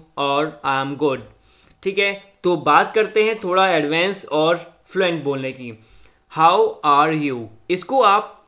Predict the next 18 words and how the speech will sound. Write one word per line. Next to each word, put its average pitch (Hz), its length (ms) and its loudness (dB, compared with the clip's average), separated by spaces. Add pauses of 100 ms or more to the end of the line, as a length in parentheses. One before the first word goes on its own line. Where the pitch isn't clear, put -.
(140)
थोड़ा 240 260 4
सा 247 240 0
फ्लुएंट 190 380 -2
वे 190 160 0
में 190 140 -6
कैसे 170 260 0
बात 185 220 2
करेंगे, 180 560 -4 (920)
"How 147 240 2
are 175 180 2
you? 151 140 2 (2000)
How 156 220 2
are 180 200 2
you?" 147 160 2 (1700)
ऑलराइट, 214 500 0 (180)
और 165 160 -8
इसका 220 340 0
आंसर 160 720 -2